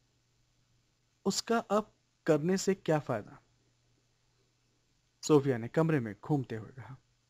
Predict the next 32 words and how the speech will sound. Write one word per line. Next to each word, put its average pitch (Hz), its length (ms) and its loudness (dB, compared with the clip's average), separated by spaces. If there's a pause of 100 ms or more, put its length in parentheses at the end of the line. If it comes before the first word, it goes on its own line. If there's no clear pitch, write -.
(960)
"नए 147 220 4
छापेखाने 131 640 -4
में 147 160 -4
टाइप 123 300 -4
बिठाने 113 340 -8
में 135 120 -4
काम 123 260 -4
पर 123 160 -8
लगाया 120 340 -8
जाएगा। - 380 -20 (640)
उस 165 220 -2
वक्त 127 220 -4
तक 170 100 -2 (100)
वो 143 60 0
जंगल 131 320 -2
के 131 200 -4
रखवाले 131 380 -4
के - 100 -18
साथ - 260 -12
रहेगा।" - 320 -20 (1400)
साशा 139 400 2
की 131 120 -6
त्योरियों 139 440 -4
पर - 180 -16 (160)
बल 131 280 -4
चढ़े 117 300 -10
हुए 110 200 -14 (100)
थे - 60 -20 (1900)
और 147 120 4
उसके 151 200 -2
मुंह 160 220 2
पर 131 220 -4